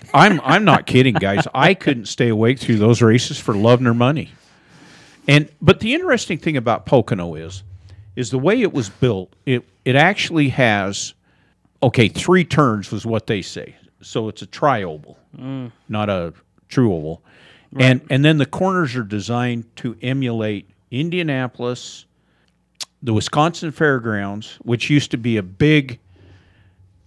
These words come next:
Speaker 1: popular track back in the day in IndyCar. I'm holding my right arm up, swearing to the gods that, yes, I am being accurate.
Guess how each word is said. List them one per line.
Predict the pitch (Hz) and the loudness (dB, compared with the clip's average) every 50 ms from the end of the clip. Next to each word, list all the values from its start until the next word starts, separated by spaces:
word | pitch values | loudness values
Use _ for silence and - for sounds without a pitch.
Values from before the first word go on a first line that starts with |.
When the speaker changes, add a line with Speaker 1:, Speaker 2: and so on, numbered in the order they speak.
| - - - - _ | -20 -20 -20 -20 _
Speaker 1:
popular | - - 147 143 143 143 - 156 127 123 117 | -6 -2 0 0 0 0 -2 -2 -2 -2 -4
track | 110 - - 131 120 117 117 - - 143 | -6 -6 -4 -2 -2 -2 -2 -4 -6 -2
back | 120 120 117 113 - | 0 2 2 2 0
in | 131 110 | -2 -4
the | 101 98 | -4 -4
day | 95 107 107 104 101 | -2 -2 0 0 0
in | 98 95 | -2 -2
IndyCar. | 98 98 98 90 87 - - - 95 85 82 87 - - - _ _ _ _ _ _ _ _ _ - - - | -2 -2 -2 -4 -6 -6 -6 -4 -4 -4 -4 -6 -8 -12 -18 _ _ _ _ _ _ _ _ _ -20 -14 -10
I'm | 107 101 95 | -8 -6 0
holding | - 131 131 143 147 | 2 4 4 4 2
my | 143 135 135 | 0 0 2
right | 131 131 143 147 147 | 2 2 2 2 2
arm | 151 147 147 147 | 2 0 0 0
up, | 147 156 160 | -4 -6 -6
swearing | - - - - - 110 139 175 185 190 190 180 | -10 -12 -14 -8 -4 0 0 0 0 -2 -4 -4
to | 190 180 | -4 -4
the | 170 165 | -2 -2
gods | 127 101 90 73 78 82 - | -2 -2 -2 -4 -6 -8 -8
that, | - 98 - - | -8 -8 -2 2
yes, | 127 117 101 - - | 2 2 2 2 0
I | 113 110 113 | -2 -2 -2
am | 123 117 110 | -2 -4 -4
being | 117 117 120 120 120 | -4 -4 -4 -6 -6
accurate. | 117 101 95 92 - - 85 73 - | -8 -8 -8 -10 -10 -12 -14 -14 -14